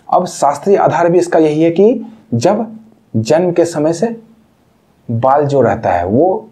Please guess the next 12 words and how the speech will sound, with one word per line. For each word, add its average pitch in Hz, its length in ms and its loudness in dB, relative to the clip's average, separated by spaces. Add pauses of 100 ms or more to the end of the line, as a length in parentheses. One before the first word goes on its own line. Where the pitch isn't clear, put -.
अशुद्ध 160 300 0
माना 92 320 -4
जाता 85 240 -6
है, 85 200 -10 (340)
तो - 160 0
ऐसे 156 340 0
में 143 180 2
उस - 240 -2
अशुद्ध 139 360 -2
बाल 107 300 0
को 160 140 0
निकालना 110 500 0